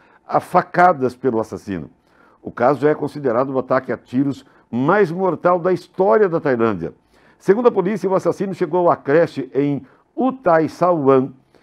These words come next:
uma pequena cidade dentro da província de Nong Bua Lampu,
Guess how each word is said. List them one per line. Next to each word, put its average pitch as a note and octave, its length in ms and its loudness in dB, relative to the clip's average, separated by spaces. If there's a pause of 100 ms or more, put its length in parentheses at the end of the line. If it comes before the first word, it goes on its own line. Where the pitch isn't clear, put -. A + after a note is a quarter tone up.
(140)
uma C#3+ 120 -2
pequena C#3 340 -2
cidade B2 400 0
dentro A#2 420 -2
da A2 140 -2
província A2+ 500 -6
de A2 320 -4
Nong C#3+ 320 -2
Bua A#2+ 400 0
Lampu, B2 640 -2